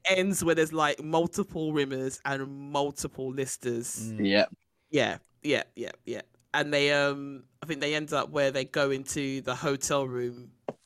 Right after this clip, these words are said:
Speaker 1: with Kochanski, and they find that there's another Lister with Kochanski, and that in that universe,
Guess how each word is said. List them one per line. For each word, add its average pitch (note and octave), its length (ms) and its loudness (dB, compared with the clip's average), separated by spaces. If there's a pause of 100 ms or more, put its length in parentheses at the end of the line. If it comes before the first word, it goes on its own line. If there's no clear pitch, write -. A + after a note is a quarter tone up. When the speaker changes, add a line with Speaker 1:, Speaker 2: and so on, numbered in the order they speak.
(140)
Speaker 1:
with C3+ 180 -2
Kochanski, B2+ 720 -2
and B2+ 140 -2
they C3 100 -2
find B2+ 340 -2
that B2+ 60 -8
there's B2+ 180 0
another C3+ 300 0
Lister C3 300 -2
with B2+ 140 0
Kochanski, B2+ 760 -4
and C3 120 -2
that C3 120 -2
in B2+ 140 -2
that D#3 200 0
universe, B2 720 -6